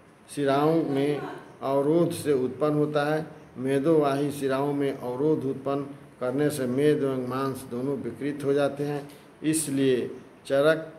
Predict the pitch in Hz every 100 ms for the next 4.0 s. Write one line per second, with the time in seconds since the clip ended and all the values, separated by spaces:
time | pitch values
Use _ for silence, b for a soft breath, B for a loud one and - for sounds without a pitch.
0 | - 135 123 95 127 139 156 160 151 139
1 | 139 135 131 127 123 127 156 151 139 127
2 | 123 131 147 - 117 127 127 135 - 110
3 | 104 127 131 113 107 107 - 98 95